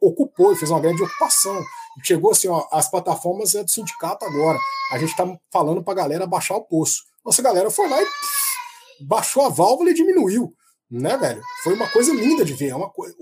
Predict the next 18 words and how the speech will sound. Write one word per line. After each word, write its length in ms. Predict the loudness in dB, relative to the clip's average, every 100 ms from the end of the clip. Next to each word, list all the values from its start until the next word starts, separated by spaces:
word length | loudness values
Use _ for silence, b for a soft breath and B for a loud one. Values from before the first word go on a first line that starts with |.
| -10
quando 280 | -2 -2 -2
o 40 |
trabalhador 460 | -4 -6 -6 -4 0
sente 340 | 0 0 -4
esse 160 | -4 -4
poder, 400 | -8 -14 -12 -12
cara, 160 | _ _ _ _
porque 140 | -6
no 100 | -4
fim, 320 | -4 -4 -4
acaba, 360 | -6 -8 -10 -10
o 40 |
poder 240 | -8 -6 -6
tá 120 | -8
na 100 | -10
nossa 260 | -4 -2 -4
mão, 280 | -10 -14
velho. 160 | -16 -20